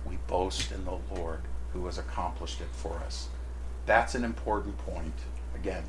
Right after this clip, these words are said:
that's what we're gonna preach. Now, we encourage people to walk in obedience, but your obedience is to be an overflow of the heart that has been touched by grace. It is not what we render to God so that we secure his favor.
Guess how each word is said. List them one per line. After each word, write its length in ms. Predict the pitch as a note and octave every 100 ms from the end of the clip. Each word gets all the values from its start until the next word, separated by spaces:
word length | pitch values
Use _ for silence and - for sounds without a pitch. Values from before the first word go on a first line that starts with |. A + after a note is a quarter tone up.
| - - - - - -
that's 300 | G#2 A#2 -
what 140 | A2+
we're 120 | G#2+
gonna 200 | G#2 G#2
preach. 440 | G2+ - - - - - - -
Now, 180 | - - - -
we 160 | G#2 F#2+
encourage 760 | F2+ - G2 F#2 B2 B2 - - - -
people 340 | - G#2 - A#2
to 100 | F#2+
walk 420 | E2+ F#2+ G#2+ A#2+
in 80 | G#2+
obedience, 760 | G2+ G#2 A#2 B2 B2+ - - - - - - -
but 200 | F2+ -
your 160 | G2+
obedience 880 | F#2+ E2+ G#2 A#2 B2+ G#2+ F#2+ - - G#2
is 160 | G2
to 80 | -
be 160 | - F#2
an 120 | -
overflow 720 | G2+ A#2+ D#3 B2+ - F#2+ F#2 -
of 140 | -
the 120 | G2
heart 400 | G2 F#2+ F#2 - -
that 140 | F#2+
has 100 | F#2
been 180 | - F#2+
touched 360 | - G2 - -
by 120 | F#2+
grace. 480 | - F#2+ F2 - - - - -
It 120 | G2+
is 180 | F#2+ -
not 480 | G2 G2 G#2+ C3+ A2+
what 180 | A2 G#2
we 120 | G2+
render 320 | G#2 G2+ G2+
to 100 | G2
God 340 | F2+ F#2+ F2+ F2 - -
so 140 | - G2+
that 160 | G2
we 80 | G2
secure 480 | F#2 F2+ - F#2 F2+
his 160 | F#2 -
favor. 380 | F#2+ D#2 -